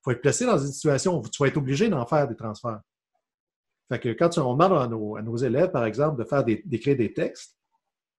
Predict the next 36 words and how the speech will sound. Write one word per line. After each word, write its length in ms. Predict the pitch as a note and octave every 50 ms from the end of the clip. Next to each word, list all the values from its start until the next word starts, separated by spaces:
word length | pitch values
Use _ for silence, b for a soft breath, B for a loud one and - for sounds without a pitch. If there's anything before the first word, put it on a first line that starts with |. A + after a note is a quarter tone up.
| _ _ _ _ _ _ _ _
puis 100 | - C3
on 40 | A2+
peut 100 | - D3+
leur 180 | D3 C3+ A#2+ A#2
donner 140 | C#3 C#3 D#3
une 120 | D3+ D3
mission 360 | C3+ C#3 - - F3 E3 E3+
dans 220 | E3+ C#3 A#2+ G#2+ B2
un 100 | B2+ C3+
texte 240 | - D#3 D#3 - D3
en 60 | A#2+
particulier 480 | - B2+ - - - A#2 G#2+ A#2 D#3 G3
en 60 | G3
disant, 180 | C#3+ A2+ C#3+ D3+
écoutez, 300 | C#3+ - - - E3 D#3
dans 160 | C#3+ C#3 C#3
ce 120 | C3+ - D#3
texte-là, 540 | C#3+ - E3 D#3 - - C#3 A#2 B2 D#3+
vous 140 | E3+ D#3 C#3
allez 180 | A#2+ B2 B2+ B2+
faire 240 | - C#3+ D3 D3 C3
attention 680 | A#2+ - B2+ A#2 A2+ - C#3+ C#3 D3 D#3 D#3 D#3+ - _ _ _ _ _ _ _ _ -
davantage 640 | D3+ D3 D3+ C3+ B2 A#2+ D#3 D#3 D#3+ E3 D#3 B2 B2
à, 280 | B2+ C3+ D3 C#3+ B2+
euh, 300 | A2 G#2 G#2 G#2+ G#2+ G2+ F#2+ - _ _ _ _ _ _ _ _ _ _ -
euh, 460 | G#2 G2+ G2+ F#2+ - - - - - - - - - _ _
telle 200 | - D3+ C#3 B2+
technique, 440 | - C#3 - - - C3+ C#3+ D3+ -
telle 180 | - C3 A#2+ A2+
règle, 320 | G#2+ A#2+ C3+ C#3+ C#3 C#3+
telle 260 | - C3+ C3 B2 A#2
façon 400 | G#2+ - B2+ A#2 - - C3+ D3+
d'accorder 560 | C3 B2 A2 - B2+ G#2 G2 G#2 B2 C3 C3 C3
tel 160 | C3+ A2+ G#2+
mot 340 | G#2+ A2 A#2 B2 C3 B2+
ou 40 | A#2